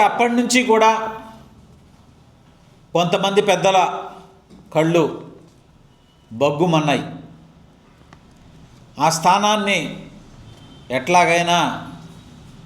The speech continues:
అక్రమంగానైనా సాధించుకోవాలా అనే ఆలోచన, దురాలోచన కొంతమంది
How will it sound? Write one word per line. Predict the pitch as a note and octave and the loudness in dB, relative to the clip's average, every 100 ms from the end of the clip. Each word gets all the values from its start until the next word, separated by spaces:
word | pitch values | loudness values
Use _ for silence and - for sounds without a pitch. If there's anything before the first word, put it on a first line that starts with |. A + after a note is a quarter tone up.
| B2 | -2
అక్రమంగానైనా | C3+ - F3+ F3+ E3+ E3+ E3 D#3+ E3 D#3 A#2+ - - - - - - - - - - - - - - - | -2 0 0 0 0 0 2 2 2 2 0 -6 -10 -14 -20 -20 -20 -20 -20 -20 -20 -20 -20 -20 -20 -8
సాధించుకోవాలా | C3 D3 D#3+ D#3 - D3+ C#3 C3+ C3+ B2 G#2+ - - - - - A#2 | -4 0 0 -2 -2 0 2 2 2 2 -2 -8 -18 -20 -20 -12 -4
అనే | C3+ C3 B2 | -2 0 2
ఆలోచన, | D3+ F3 E3 D3+ B2 G#2 - - - - G#2+ B2 | 2 2 0 -2 -4 -6 -12 -18 -20 -20 -8 -2
దురాలోచన | F3+ G#3+ A3+ A3 - F#3+ D#3 C3+ A#2 - - - - - - - - - - - - | 2 4 2 0 -2 -2 -2 -2 -4 -10 -18 -20 -20 -20 -20 -20 -20 -20 -20 -20 -10
కొంతమంది | A#2+ A#2 A#2+ C3 | -8 -4 -4 -4